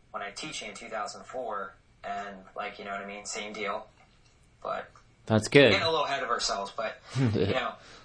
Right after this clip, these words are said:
Speaker 1: uh, <clears throat> like I said, so, you know, getting back, you asked earlier about, like, you know, sponsoring tapes and stuff like that. So then, you know, by the time we were teenagers, that was when we started making tapes and sending them out to companies and just seeing what they,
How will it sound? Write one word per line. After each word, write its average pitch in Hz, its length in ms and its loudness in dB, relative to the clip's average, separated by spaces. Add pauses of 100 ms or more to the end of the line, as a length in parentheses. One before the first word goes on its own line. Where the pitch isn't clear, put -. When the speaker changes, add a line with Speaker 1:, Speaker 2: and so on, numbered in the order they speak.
(160)
Speaker 1:
uh, 117 420 -2 (300)
<clears throat> - 0 - (600)
like 185 100 -2
I 175 60 0
said, 139 260 -2
so, 139 220 -8 (100)
you 160 60 -10
know, 143 100 -8
getting 165 200 -10
back, 147 240 -4
you 135 100 -8
asked 127 240 -6
earlier 127 260 -6
about, 113 220 -6
like, 131 220 -12
you 117 60 -18
know, 110 80 -12
sponsoring 117 600 -8
tapes 110 360 -14
and 101 80 -18
stuff 107 220 -8
like 95 120 -10
that. 90 240 -6
So 123 120 -10
then, 156 200 -6 (300)
you 127 80 -12
know, 113 160 -6
by - 120 -2
the - 80 -8
time - 280 -4
we 123 80 -12
were 107 80 -16
teenagers, 101 880 -14
that - 160 -4
was - 160 -12
when 104 180 -8
we 101 80 -16
started 107 400 -6
making 104 320 -16
tapes - 580 -12 (220)
and - 100 -16
sending 110 320 -6
them 104 100 -10
out 98 220 -4
to 98 60 -14
companies 95 640 -10
and 98 100 -14
just - 320 -6
seeing 120 340 -2
what 104 140 -6
they, 98 300 -6